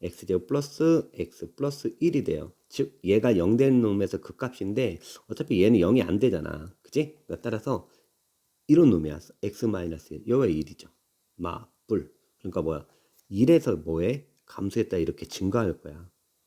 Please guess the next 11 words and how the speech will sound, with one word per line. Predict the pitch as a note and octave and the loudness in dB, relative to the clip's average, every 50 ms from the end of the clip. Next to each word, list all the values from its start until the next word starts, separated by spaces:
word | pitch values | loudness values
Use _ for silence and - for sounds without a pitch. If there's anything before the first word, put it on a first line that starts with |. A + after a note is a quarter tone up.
| _ _ _ _ _ _ _ _ | _ _ _ _ _ _ _ _
이런 | G2+ F#2 G#2 A2+ | -6 -2 0 0
놈이죠. | G2 D2+ D2 D2+ - - D#2+ - _ _ _ _ _ - | 0 0 -4 -8 -12 -16 -18 -20 _ _ _ _ _ -2
일 | G#2 B2+ D#3+ D#3 | 0 2 2 2
집어넣어봐요. | - - - G2+ A2 A#2+ A#2+ A2+ G2+ G2+ G2+ G2 G2 G2+ - _ _ _ _ _ _ _ _ | 0 -2 -2 2 4 4 4 4 2 0 0 -2 -4 -6 -8 _ _ _ _ _ _ _ _
어디에다? | - F#2 E2+ G#2 G2+ F#2 F#2 F#2 F2 - | -8 -4 0 2 2 2 0 -2 -4 0
여기다 | - C3+ C#3 C3+ | 2 4 4 4
일 | A2 F#2 G2 F#2+ | 4 4 4 2
집어넣어야지. | G#2+ F#2 F#2+ F2+ F2 E2+ D#2+ D#2 - - - | 2 0 0 -2 -2 -4 -6 -10 -14 -16 -12
얼마입니까? | - F2+ F2+ F#2 F#2 F#2+ F2+ F2 - B2 C#3+ C#3+ - _ _ _ | -8 -4 -4 -2 -2 -2 -4 -4 -4 -6 -8 -8 -10 _ _ _
마이너스 | - D#2 D2+ E2 E2+ F2 F#2 - _ - C#3+ D#3 D3+ _ _ _ | -10 -8 -4 -4 -4 -4 -6 -6 _ -6 -6 -6 -6 _ _ _
삼이에요. | - - - F#3 F3+ F#3 D#3 G2+ D#2+ D2+ D2+ | -18 -10 -6 -4 -2 0 0 0 -2 -6 -8